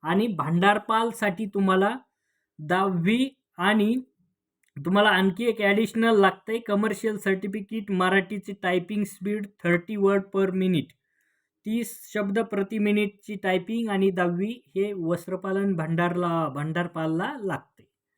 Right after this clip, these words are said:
आता आपण बघूया की सर्वात महत्त्वाची आणि जास्त विद्यार्थ्यांची आवडीची जी पोस्ट आहे ती वैज्ञानिक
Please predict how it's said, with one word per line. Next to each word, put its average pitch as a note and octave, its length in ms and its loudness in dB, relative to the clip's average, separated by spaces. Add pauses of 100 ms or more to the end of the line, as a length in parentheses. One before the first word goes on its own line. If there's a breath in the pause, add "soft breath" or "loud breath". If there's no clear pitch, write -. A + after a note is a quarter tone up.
(320)
आता F3 220 2
आपण G#3+ 360 2
बघूया G3+ 380 4
की G3+ 180 -8
सर्वात F#3+ 440 2
महत्त्वाची F3+ 500 0
आणि F#3 240 -2
जास्त F3 380 -2
विद्यार्थ्यांची E3+ 680 -2
आवडीची E3 440 0
जी E3+ 80 2
पोस्ट E3 340 -6
आहे E3 160 0
ती F3 180 -12
वैज्ञानिक F3+ 720 -2